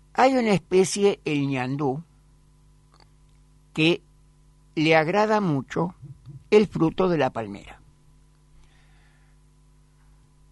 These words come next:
Cuando va a beber agua al arroyo, suele defecar.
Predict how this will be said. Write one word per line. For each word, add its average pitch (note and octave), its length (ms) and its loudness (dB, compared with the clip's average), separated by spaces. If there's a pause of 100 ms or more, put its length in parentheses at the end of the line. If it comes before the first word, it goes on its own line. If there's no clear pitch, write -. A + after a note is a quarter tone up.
(840)
Cuando A3 480 4
va G#3+ 360 6 (1200)
a D#3 120 6
beber D3+ 400 2
agua D#3 480 2 (260)
al D#3+ 180 2
arroyo, C#3 560 -2 (1080)
suele C4 420 0
defecar. E3 640 0